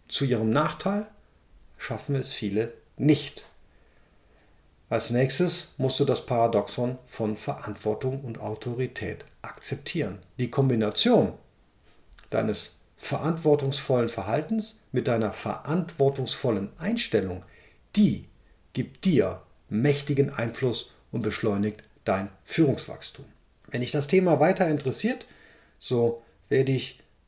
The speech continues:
in den Shownotes verlinken, dass du den Menschen führen Teil eins Teil und Menschen führen Teil zwei auch findest. Die kosten jeweils ungefähr zwanzig Euro und werden dir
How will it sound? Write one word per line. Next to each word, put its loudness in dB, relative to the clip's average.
in 0
den 6
Shownotes 2
verlinken, 0
dass -2
du 2
den 0
Menschen 2
führen 2
Teil -6
eins -4
Teil 0
und 0
Menschen 0
führen 0
Teil -2
zwei 0
auch -2
findest. 4
Die -8
kosten -6
jeweils -2
ungefähr 2
zwanzig -4
Euro -2
und -6
werden 0
dir 0